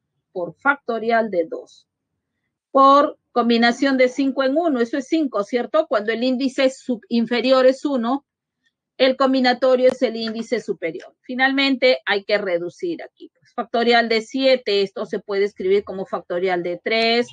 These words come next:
por cuatro por cinco por seis por siete.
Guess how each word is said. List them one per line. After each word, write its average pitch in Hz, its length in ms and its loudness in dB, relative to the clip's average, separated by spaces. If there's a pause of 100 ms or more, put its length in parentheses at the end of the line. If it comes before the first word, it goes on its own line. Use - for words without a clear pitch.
por 170 220 -8
cuatro 214 600 -2
por 165 180 -8
cinco 220 600 -10
por 165 180 -8
seis 220 540 -6
por - 200 -6
siete. 175 640 -2